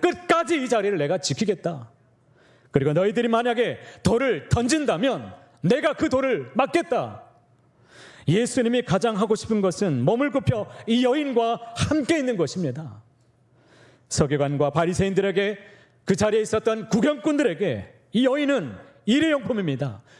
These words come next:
그냥 미끼일 뿐입니다. 죽여도 누구 하나 책임을 묻지 않는 보잘것없는 그런 인생입니다.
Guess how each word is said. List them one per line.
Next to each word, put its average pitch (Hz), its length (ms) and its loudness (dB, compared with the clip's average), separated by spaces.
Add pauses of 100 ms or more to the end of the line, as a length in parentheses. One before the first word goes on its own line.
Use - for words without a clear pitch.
(160)
그냥 247 280 2
미끼일 269 340 2
뿐입니다. 170 720 -2 (600)
죽여도 175 440 2
누구 214 220 2
하나 240 300 0
책임을 247 320 0
묻지 214 280 0
않는 202 280 0 (280)
보잘것없는 254 760 2 (260)
그런 294 300 2
인생입니다. 165 800 -2